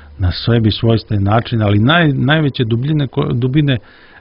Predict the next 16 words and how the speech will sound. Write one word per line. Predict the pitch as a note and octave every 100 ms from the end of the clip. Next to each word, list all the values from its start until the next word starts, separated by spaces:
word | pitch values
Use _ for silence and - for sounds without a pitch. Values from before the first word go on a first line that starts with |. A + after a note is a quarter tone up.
| -
gde | D#3 C#3 A2+ A#2+
god | C#3 -
se | C3 C3
okrenete | C3+ D#3 C#3 A2 A2+
kod | -
svetih | C3 A#2+ A#2+
otaca, | A#2+ C3 -
vi | A#2+
ćete | A#2+ A2 -
naći | A#2 A2+ A#2 A2+ G2+ - _ _ - -
upravo | A#2+ - B2 G#2 G2 - -
da | G#2+
je | A2 -
to | D#3+ D3+
neki | C#3+ C#3+
početak | A#2+ A#2 - D#3 D#3 B2+ -